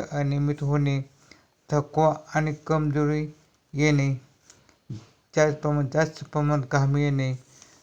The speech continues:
ज-, जबडे आणि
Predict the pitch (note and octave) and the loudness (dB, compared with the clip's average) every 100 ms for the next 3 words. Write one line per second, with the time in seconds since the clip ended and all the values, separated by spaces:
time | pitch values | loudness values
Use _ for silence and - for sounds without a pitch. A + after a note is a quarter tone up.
0 | - A2+ G#2+ C3 C3+ - - - C3+ C3+ | -14 -14 -12 -10 -10 -12 -20 -8 -4 -4
1 | A#2 - _ _ _ _ _ _ _ - | -4 -14 _ _ _ _ _ _ _ 2
2 | E3 C3+ D#3 D#3+ - D3 C#3+ | 4 4 0 0 0 0 0